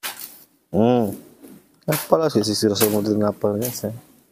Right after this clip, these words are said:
Enggak, orang. Apa tuh, nengok tuh, ha? Main di bawah ngapa, Nomi? Wih. Wih.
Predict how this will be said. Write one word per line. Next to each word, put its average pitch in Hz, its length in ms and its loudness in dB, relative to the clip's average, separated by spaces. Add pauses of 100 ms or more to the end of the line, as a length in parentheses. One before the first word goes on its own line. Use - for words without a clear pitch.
(600)
Enggak, 98 240 0
orang. 95 320 -2 (1400)
Apa 98 240 0
tuh, 107 80 6
nengok 107 240 2
tuh, 95 80 0
ha? 95 160 0 (4000)
Main 117 160 4
di 120 80 4
bawah 120 160 4
ngapa, 110 320 0
Nomi? 78 240 -4 (1120)
Wih. 196 160 2 (1200)
Wih. 107 160 2